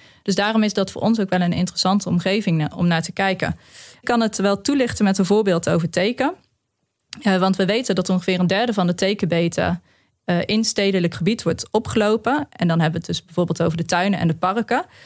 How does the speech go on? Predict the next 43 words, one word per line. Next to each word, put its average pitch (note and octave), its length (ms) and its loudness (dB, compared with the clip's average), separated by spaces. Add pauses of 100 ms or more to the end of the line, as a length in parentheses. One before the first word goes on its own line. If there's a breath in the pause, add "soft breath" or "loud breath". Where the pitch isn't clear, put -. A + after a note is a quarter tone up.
(460 loud breath)
Ehm, F#3 400 2
en - 120 0
daarom G3 260 2
doen F3+ 120 2
we F3 60 2
ook - 200 -2
onderzoek B3 420 2
naar A3 380 2
het G3 160 -4
stedelijk G#3 360 0
gebied G#3 280 0
en F#3+ 120 2
teken. A3 560 0 (420)
Ehm, F3+ 160 0 (240)
en F#3 120 -2
we F#3+ 60 2
hebben G3+ 140 0
nog G#3 140 2
niet B3 140 2
zoveel G3 260 0
in E3 140 0
tuinen B3 320 0
kunnen A#3+ 200 0
kijken, A3+ 340 0
maar F#3+ 100 0
als F#3+ 100 0
je - 60 -2
naar F3 120 4
de E3 60 0
parken A#3+ 420 -2
kijkt, A#3+ 300 -2
dan F#3+ 100 0
zie A3+ 160 2
je A3+ 60 2
dat G3 260 0
op F3+ 160 -2
bijna, F3+ 440 0 (440 soft breath)
eh, F3 220 2 (100)
alle A3 340 0 (100)
plekken A#3 540 0
wel F3+ 240 0
teken F3 320 0
voorkomen, F#3 840 0